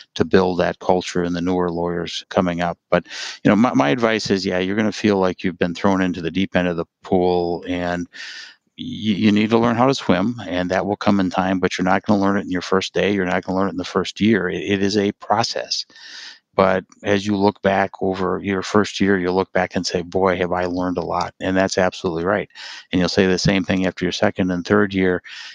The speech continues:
And eventually you start feeling much more comfortable. And you're right, things change, and then you're more comfortable with the change.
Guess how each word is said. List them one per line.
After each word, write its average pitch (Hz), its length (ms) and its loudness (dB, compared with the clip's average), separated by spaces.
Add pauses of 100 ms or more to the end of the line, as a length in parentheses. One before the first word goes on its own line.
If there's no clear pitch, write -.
(120)
And 120 100 4
eventually 123 460 2
you 120 60 2
start 117 280 2
feeling 107 300 4
much 98 260 0
more 98 160 4
comfortable. 90 500 2
And 92 120 2
you're 95 80 4
right, 107 240 2 (120)
things 101 220 4
change, 90 600 0
and 98 180 0
then 104 80 4
you're 110 140 2
more 104 180 2
comfortable 92 560 0
with 90 220 0
the 85 80 -2
change. 90 500 -2